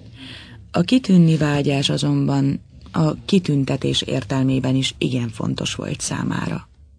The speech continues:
Tanársegédi kinevezése elmaradását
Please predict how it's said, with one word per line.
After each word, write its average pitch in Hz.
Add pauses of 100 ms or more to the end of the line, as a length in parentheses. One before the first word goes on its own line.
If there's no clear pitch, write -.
(500)
Tanársegédi 165
kinevezése 143
elmaradását 135